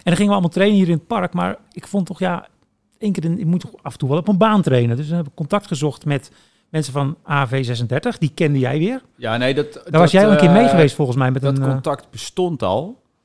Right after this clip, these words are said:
Speaker 2: aangezien we toen in die tijd ook, eh, op vrijdagavond
Speaker 1: Ja, precies.
Speaker 2: in, eh, Houtrust trainen. En de Houtrusthallen, die
Speaker 1: Juist,
Speaker 2: waren in Den Haag.
Speaker 1: daar kennen we die gasten van.
Speaker 2: En hij, eh, eh, was daar regelmatig ook met de Halo.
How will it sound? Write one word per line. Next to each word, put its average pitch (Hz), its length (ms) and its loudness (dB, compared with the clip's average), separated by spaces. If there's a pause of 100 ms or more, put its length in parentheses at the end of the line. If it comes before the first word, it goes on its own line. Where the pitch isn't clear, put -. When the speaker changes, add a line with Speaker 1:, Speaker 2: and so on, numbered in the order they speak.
(160)
Speaker 2:
aangezien 120 680 -6
we 117 160 -8
toen 123 240 -4
in 110 120 -4
die 110 140 -6
tijd 107 340 -6
ook, 113 400 -8 (100)
eh, 110 480 -4
op 117 140 -14
vrijdagavond 120 1200 -2
Speaker 1:
Ja, 107 60 -4
precies. 156 320 0
Speaker 2:
in, 110 100 -4
eh, 107 600 -4
Houtrust 135 400 -2
trainen. 87 340 -12
En 147 80 -8
de 113 60 -4
Houtrusthallen, 98 600 -4
die 98 100 -8
Speaker 1:
Juist, 104 240 0
Speaker 2:
waren 185 120 -4
in 95 60 -6
Den 123 80 0
Haag. - 180 -2
Speaker 1:
daar 185 220 0
kennen 226 220 2
we 170 60 2
die 131 80 0
gasten 127 280 -4
van. 101 260 -4 (120)
Speaker 2:
En 123 160 -6
hij, 120 240 0
eh, 104 720 -2
eh, 98 60 -6
was 113 140 -4
daar 110 120 -6
regelmatig 98 500 -8
ook 104 140 -8
met 98 120 -12
de 95 60 -10
Halo. 104 380 -4